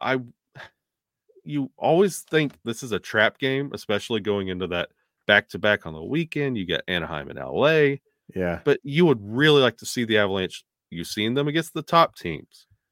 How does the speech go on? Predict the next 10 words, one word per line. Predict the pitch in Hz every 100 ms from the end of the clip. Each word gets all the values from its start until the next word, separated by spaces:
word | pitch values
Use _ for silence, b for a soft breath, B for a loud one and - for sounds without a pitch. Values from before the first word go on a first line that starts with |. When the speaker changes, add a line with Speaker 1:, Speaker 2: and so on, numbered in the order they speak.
| _
Speaker 1:
You | -
wanna | 101 120
see | - 131
'em | 123
against | 117 113 101 - -
Arizona. | 98 92 87 101 104 82 76 - _ - _ -
Like, | 131 127
it | 127 160 -
means | 170 160 123
nothing, | 127 180 - 117 110